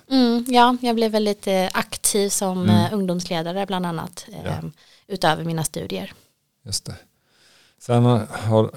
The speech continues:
Speaker 2: i våran mejlkonversation innan här, så förstod jag att du också sen kom iväg på, på en D T S,
Speaker 1: Mm.
Speaker 2: Discipleship Training School. Kan du berätta
Speaker 1: Precis.
Speaker 2: något om det?
Speaker 1: Ja, men det var mycket senare.
Speaker 2: Ja, senare,
Speaker 1: <laughs>
Speaker 2: ja.
Speaker 1: Ja, alltså,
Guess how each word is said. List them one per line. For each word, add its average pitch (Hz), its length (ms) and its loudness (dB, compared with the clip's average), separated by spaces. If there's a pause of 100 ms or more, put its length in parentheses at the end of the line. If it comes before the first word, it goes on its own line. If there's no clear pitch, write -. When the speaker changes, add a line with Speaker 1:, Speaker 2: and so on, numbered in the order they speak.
Speaker 2:
i 113 180 2
våran 110 460 6
mejlkonversation 117 920 4
innan 110 260 6
här, 101 220 4
så 92 180 -2
förstod 101 360 -4
jag 101 40 2
att 98 100 -4
du 101 60 -4
också 101 320 -4
sen 101 340 0
kom 101 200 0
iväg 95 440 2
på, 92 320 -4 (240)
på 101 140 -10
en 92 320 -4
D 101 300 -2
T 104 140 2
S, - 480 0
Speaker 1:
Mm. 302 220 0 (120)
Speaker 2:
Discipleship 101 720 -4 (100)
Training 95 340 2
School. 92 440 -2
Kan 104 160 -2
du 101 60 2
berätta 101 320 2
Speaker 1:
Precis. - 140 2
Speaker 2:
något 190 100 -6
om 95 120 0
det? 95 220 -2 (600)
Speaker 1:
Ja, 233 540 2
men 214 160 0
det 285 140 4
var 330 120 2
mycket 320 260 0
senare. 185 680 2 (300)
Speaker 2:
Ja, 135 260 10
senare, 101 600 4
Speaker 1:
<laughs> - 0 -
Speaker 2:
ja. - 60 4
Speaker 1:
Ja, 330 420 8 (100)
alltså, 262 580 4